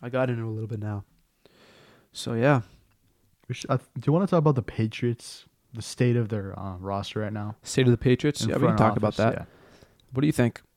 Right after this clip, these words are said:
Speaker 2: Compared to last year, I don't see us making the playoffs because, you know, obviously this goes without saying, the A F C just got stacked.
Speaker 1: Mm-hmm.
Speaker 2: Every single contender got better, except for
Speaker 1: Mm-hmm.
Speaker 2: really the Chiefs and the Patriots. And
Speaker 1: Yeah.
Speaker 2: then y-,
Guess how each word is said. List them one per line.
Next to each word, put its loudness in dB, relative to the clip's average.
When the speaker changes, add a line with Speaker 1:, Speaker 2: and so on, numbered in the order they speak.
Speaker 2:
Compared 2
to -2
last 0
year, -2
I -2
don't 2
see -2
us -4
making -2
the -4
playoffs -6
because, -8
you -4
know, -6
obviously 4
this -4
goes -2
without 0
saying, -2
the -2
A 2
F -4
C -4
just -10
got -4
stacked. -4
Speaker 1:
Mm-hmm. -2
Speaker 2:
Every 4
single 2
contender -2
got -2
better, -2
except 2
for -2
Speaker 1:
Mm-hmm. -2
Speaker 2:
really 0
the -2
Chiefs -4
and -6
the -4
Patriots. -6
And 4
Speaker 1:
Yeah. 4
Speaker 2:
then 0
y-, 2